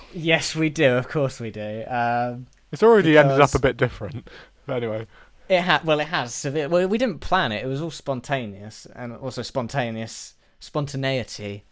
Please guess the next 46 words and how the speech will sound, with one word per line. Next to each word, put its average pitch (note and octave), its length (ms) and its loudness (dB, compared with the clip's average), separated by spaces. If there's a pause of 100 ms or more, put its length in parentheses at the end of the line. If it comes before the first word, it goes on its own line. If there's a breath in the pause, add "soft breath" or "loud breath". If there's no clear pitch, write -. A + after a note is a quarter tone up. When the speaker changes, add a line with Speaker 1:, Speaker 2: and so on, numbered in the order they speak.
(240)
Speaker 2:
will A#2 120 -8
be A#2+ 160 -2
Speaker 1:
Yes. A2 260 -10
Speaker 2:
a - 80 -10
theme B2 340 -2
of G#2+ 120 -8
this A#2 180 -6
video. A2 440 -6
Speaker 1:
Yes, G#2 200 -8
it G#2+ 100 -8
will. G#2 200 -8
Speaker 2:
Um, A2 420 -8 (600)
but B2+ 280 0 (100)
this C#3 320 -4
episode A#2+ 520 -6 (180)
and G#2+ 280 -8 (180)
the A#2 80 -6
episode G#2 300 -8
we G#2 80 -8
recorded, G#2 440 -8
which A2+ 160 -14
was A#2 140 -4
meant A2 160 -8
to - 60 -18
be A2 80 -8
this G2+ 180 -10
episode, G#2 320 -8
was A#2 100 -8
also A#2 240 -6 (140)
quite A#2+ 240 -4
spontaneous. G#2+ 720 -8
It A2 180 -10
was G#2+ 200 -12
just - 320 -16
whatever A2 300 -6
came G#2+ 260 -10
to G2+ 100 -14
mind, G2 220 -10
which A#2+ 160 -8
is C#3 120 -6
how D#3 220 0
I C3+ 60 -2
think B2+ 200 -12
podcasts - 340 -8
should - 280 -14
be. - 280 -12